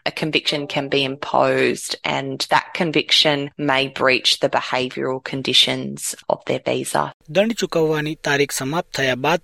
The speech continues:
Speaker 2: પણ દંડ વસૂલવાની સમયસીમા સમાપ્ત થતી નથી અને તેમ થતાં દંડની રકમ સમય સાથે વધતી જાય છે. તમારા રાજ્ય અથવા પ્રદેશમાં દંડ વસૂલવા માટે જવાબદાર સરકારી એજન્સી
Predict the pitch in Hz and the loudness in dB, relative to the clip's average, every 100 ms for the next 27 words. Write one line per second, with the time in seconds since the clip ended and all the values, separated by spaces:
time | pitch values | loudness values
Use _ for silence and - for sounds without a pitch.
0 | - 127 110 - - 151 196 220 170 - | -4 -6 -6 -14 -8 2 2 4 2 2
1 | 151 143 131 127 - 135 202 - 139 123 | 0 0 0 -2 -2 0 0 0 -2 -4
2 | 120 - 143 190 - 202 131 - 170 156 | -4 -4 -2 -2 -2 -4 -4 -6 -4 -4
3 | 104 104 - - 147 135 - 170 165 208 | -6 -10 -14 -6 -2 -2 0 0 0 0
4 | 208 135 110 - _ 143 139 170 190 214 | 0 -2 -4 -10 _ -8 0 0 2 0
5 | 220 165 - 139 - 165 196 190 131 - | 2 0 -2 -4 -2 0 0 0 -2 -2
6 | 196 170 - 170 143 127 117 - 110 107 | -2 0 0 -2 0 0 0 0 -2 -4
7 | - 123 123 127 127 127 127 131 208 - | -6 -2 0 0 0 -2 -2 0 0 0
8 | 151 156 143 139 139 139 - 120 110 - | -2 0 0 0 0 2 0 -2 -6 -10
9 | _ 147 185 220 170 - 147 143 139 135 | _ 2 2 4 2 2 0 0 -2 -2
10 | 123 135 127 127 127 127 127 - 117 - | -2 -2 0 0 -2 -2 -4 -4 -4 -2
11 | 117 117 117 165 185 - 107 | 0 0 0 0 0 -2 -4